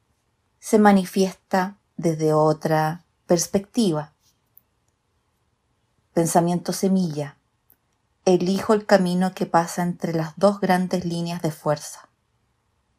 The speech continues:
Símbolo, la balanza,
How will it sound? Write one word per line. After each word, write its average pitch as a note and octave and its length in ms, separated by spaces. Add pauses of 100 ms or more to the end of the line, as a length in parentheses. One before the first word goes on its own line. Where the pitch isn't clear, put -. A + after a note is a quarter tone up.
(1200)
Símbolo, E3 760 (320)
la F3 180
balanza, E3 720